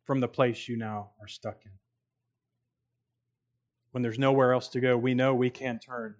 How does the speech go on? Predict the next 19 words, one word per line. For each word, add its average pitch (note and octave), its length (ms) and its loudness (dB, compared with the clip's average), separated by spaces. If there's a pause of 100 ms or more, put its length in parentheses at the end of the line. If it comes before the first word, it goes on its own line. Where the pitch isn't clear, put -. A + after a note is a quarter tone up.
to A2+ 80 -20
Jesus G#2 420 -14
Christ. - 460 -8 (540)
So - 140 -4
be C#3+ 160 2
obedient C#3+ 440 0
today. B2 260 -2
He's C3+ 180 -8
faithful A#2 520 -2
and A#2+ 80 -12
He A#2+ 80 -4
loves G#2+ 280 -4
you. - 160 -20
Let's - 140 -20
pray. - 160 -20 (1600)
Almighty D3 320 6
God, C#3 280 6
we C3+ 140 4
are B2 300 2